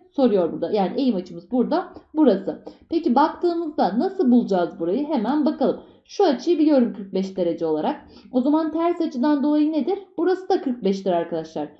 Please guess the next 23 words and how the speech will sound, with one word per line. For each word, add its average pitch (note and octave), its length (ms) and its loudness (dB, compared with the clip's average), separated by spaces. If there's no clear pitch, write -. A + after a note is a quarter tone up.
Peki C#4 340 -2
x - 380 -4
ve D4+ 60 4
y D#4 200 6
eksenleri C#4 560 0
dik - 160 0
kesişir. G3 460 -2
Burası B3 380 0
doksan. - 520 0
Dolayısıyla B3 600 6
alfaya B3 500 2
kaç E4+ 300 -4
kalır? C4+ 260 0
Kırk F4+ 220 -4
beş D4+ 240 2
derece F3 320 0
kalır. D#3+ 200 -4
Yani A#3+ 580 0
D C#4+ 200 2
bir B3+ 160 0
doğrusunun F#3+ 580 -2
eğim C4+ 220 2
açısı - 360 -4